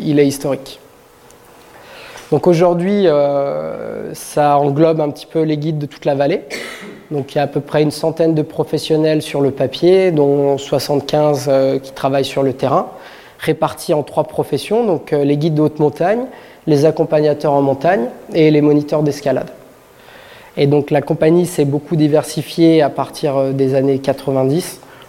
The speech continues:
pour s'adapter un petit peu aux nouvelles réalités, euh, économiques et touristiques. Donc aujourd'hui, on, on ne fait plus que de l'alpinisme. Alors nous, on a essayé de garder ce qu'on appelle le cœur de métier.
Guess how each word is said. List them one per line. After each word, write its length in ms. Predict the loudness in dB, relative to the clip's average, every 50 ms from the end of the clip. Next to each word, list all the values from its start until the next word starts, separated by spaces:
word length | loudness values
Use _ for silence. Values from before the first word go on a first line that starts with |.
| -10 -6
pour 120 | -6 -6 -2
s'adapter 540 | 0 0 2 2 2 2 2 4 4 4 4
un 120 | 4 0 -2
petit 160 | -6 -10 -12
peu 300 | -4 0 2 2 4 4
aux 320 | 4 4 2 2 2 0
nouvelles 340 | 0 -2 -2 0 2 2 2
réalités, 600 | 2 2 2 2 0 -2 -2 0 2 2 4 4
euh, 260 | 2 0 -2 -4 -6 -8 -10 -14 -18 -20 -20 -20 -20 -20 -20 -20 -20 -20 -20 -10 -8
économiques 720 | -8 -2 2 4 4 4 4 4 2 0 -2 -4 -6 -6 -4
et 80 | -6 -6
touristiques. 680 | -6 -4 -2 -2 -2 -4 -4 -6 -8 -8 -8 -10 -16 -20 -20 -20 -20 -20 -20 -20 -20 -10 -8
Donc 180 | -6 -2 0 2
aujourd'hui, 560 | 2 2 2 2 0 0 0 2 4 4 4
on, 840 | 4 4 2 0 0 -2 -2 -4 -4 -6 -6 -6 -8 -8 -8 -10 -10 -10
on 160 | -8 -8 -8
ne 60 | -8
fait 140 | -6 -4 -6
plus 240 | -6 -4 -4 -4 -4 -4 -4 -6 0
que 100 | 2 2
de 120 | 4 4
l'alpinisme. 720 | 2 2 2 0 -4 -4 -2 -2 -2 -2 -6 -8 -10 -10 -10 -12 -18 -20 -20 -10 -4
Alors 240 | 0 2 2 4 6
nous, 120 | 6 6
on 220 | 6 6 6 6 4
a 80 | 2
essayé 280 | 0 -2 -2 -2 -2 -2
de 80 | 0 2
garder 400 | 2 2 2 2 2 0 0 0
ce 100 | -2 -4
qu'on 140 | -4 -4
appelle 280 | -4 -2 -2 0 0 2
le 100 | 0 0
cœur 220 | -2 -2 -2 0 2
de 100 | 2 2
métier. 400 | 2 2 0 0 -2 -2 -2